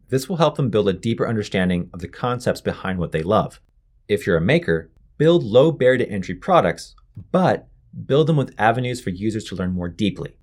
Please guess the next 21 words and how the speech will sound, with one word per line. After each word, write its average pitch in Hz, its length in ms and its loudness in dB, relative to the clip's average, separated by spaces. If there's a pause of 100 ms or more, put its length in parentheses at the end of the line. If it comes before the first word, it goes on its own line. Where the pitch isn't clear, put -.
By 95 140 4
helping 165 320 0
them 165 140 2
reduce 110 320 0
their 104 80 0
dependency 113 680 -4
on 87 160 -6
abstraction 110 560 2
and 85 160 -4
platform-centric 98 680 -2
affordances, 127 680 2 (220)
you 135 120 -2
can 160 120 4
generate 127 380 0
magnitudes 123 640 2
more 110 240 0
value 90 320 4
for 90 160 -10
your 85 220 -4
end 78 180 -8
user. 98 380 -4